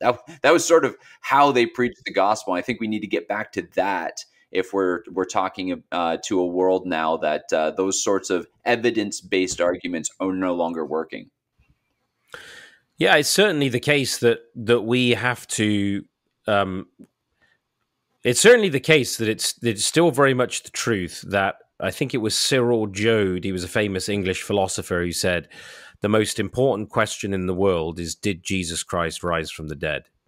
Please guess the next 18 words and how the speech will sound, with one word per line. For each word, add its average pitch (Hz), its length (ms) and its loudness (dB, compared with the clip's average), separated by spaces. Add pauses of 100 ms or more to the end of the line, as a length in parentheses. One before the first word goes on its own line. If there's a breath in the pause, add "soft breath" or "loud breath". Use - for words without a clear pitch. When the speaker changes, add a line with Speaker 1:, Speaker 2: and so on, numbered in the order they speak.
(680 loud breath)
Speaker 2:
But, 117 120 2
uh, 117 140 4
Speaker 1:
Yeah, 135 60 -6
Speaker 2:
one 175 140 4
of 208 60 4
the 180 60 6
Speaker 1:
that's 151 100 0
Speaker 2:
things 147 280 4
Speaker 1:
right. 123 100 2
Speaker 2:
that 117 40 0
I, 139 300 2 (160)
I, 113 320 0
I 113 40 0
said 113 420 2
when 101 140 0
I 98 280 0 (160)
opened 104 440 -2
my 101 420 0